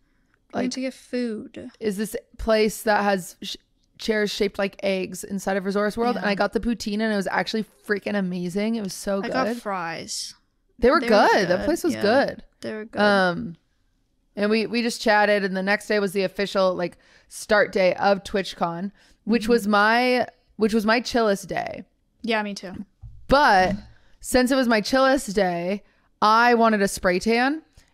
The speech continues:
Speaker 2: And so we're sitting
Speaker 1: <sighs>
Speaker 2: downstairs, and I had heard about this service
Speaker 1: Mm.
Speaker 2: that can spray tan you twenty-four seven. We're
Speaker 1: Mm-hmm.
Speaker 2: sitting downstairs eating our fries. At, this is, like, at midnight. And I go
Speaker 1: Yes.
Speaker 2: on there, and there's a slot for a two A M spray tan.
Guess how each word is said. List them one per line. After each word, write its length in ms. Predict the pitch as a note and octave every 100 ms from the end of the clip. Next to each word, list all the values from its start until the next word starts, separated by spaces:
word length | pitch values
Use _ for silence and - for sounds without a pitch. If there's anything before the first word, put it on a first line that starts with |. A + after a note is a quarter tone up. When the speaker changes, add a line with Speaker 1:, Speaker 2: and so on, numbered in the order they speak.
| -
Speaker 2:
And 120 | A3
so 140 | - A#3
we're 120 | A#3
sitting 400 | - A#3+ C4+ C4
Speaker 1:
<sighs> 100 | A#3
Speaker 2:
downstairs, 640 | A3 G#3 - C4+ C#4 G#3+ -
and 120 | G#3
I 60 | G3+
had 100 | G3+
heard 220 | A3+ A#3
about 180 | B3 B3
this 160 | G#3+
service 360 | - A3+ A3+ A#3
Speaker 1:
Mm. 20 |
Speaker 2:
that 140 | G3+
can 100 | G3+
spray 280 | F#3 - G3+
tan 220 | G#3 G#3+
you 80 | G#3
twenty-four 500 | F#3 G3 G3 G3 G3+
seven. 520 | F#3 F3+ E3+ G3+ B3+ C#4 - - _
We're 160 | B3+ G#3+
Speaker 1:
Mm-hmm. 80 | A#3+
Speaker 2:
sitting 200 | B3 C4+
downstairs 400 | C4 A#3+ A#3+ G3
eating 260 | F3 G#3 A3+
our 100 | G3+
fries. 480 | F3+ A3 G#3 G3 F#3 - F#3+
At, 160 | G3
this 160 | G3+ C4+
is, 80 | E4
like, 160 | E4
at 240 | C#4 - -
midnight. 640 | G3 G3+ G3 D3+ C#3+ - _ _ _ G3
And 120 | G#3+
I 60 |
go 260 | F#3+ A3 A#3+
Speaker 1:
Yes. 100 | B3
Speaker 2:
on 80 | C#4
there, 320 | G#3 G3 - _ -
and 140 | G3+
there's 140 | G#3
a 60 | G3
slot 480 | - G#3 A3+ B3 -
for 260 | G#3 G3 F#3
a 80 | G3
two 240 | - A3 G#3+
A 160 | G#3
M 100 | G3
spray 380 | F#3+ - G3 A3
tan. 480 | A3+ F3+ E3 E3+